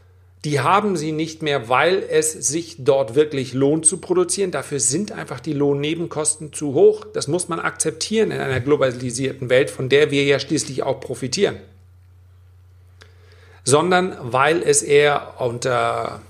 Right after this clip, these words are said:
na, sagen wir mal, politischen Aspekten gewünscht ist,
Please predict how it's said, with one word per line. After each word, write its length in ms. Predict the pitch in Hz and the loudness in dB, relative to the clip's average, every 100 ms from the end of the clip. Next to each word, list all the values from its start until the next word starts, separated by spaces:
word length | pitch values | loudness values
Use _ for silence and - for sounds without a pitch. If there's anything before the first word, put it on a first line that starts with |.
| - | -18
na, 260 | - 135 156 | -10 -8 -6
sagen 200 | 131 127 | -6 -4
wir 20 | |
mal, 160 | 123 117 | -2 0
politischen 580 | - 131 165 165 - 139 | 2 2 2 0 0 -2
Aspekten 540 | - - 139 - 127 | -2 0 -2 -2 -4
gewünscht 400 | 117 123 139 - | -2 0 0 0
ist, 240 | 131 127 | -2 -2